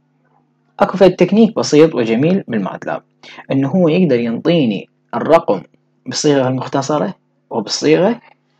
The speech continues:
الطويلة. خلينا نشوف. Format لونج.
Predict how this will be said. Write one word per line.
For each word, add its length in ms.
الطويلة. 460
خلينا 180
نشوف. 260
Format 560
لونج. 320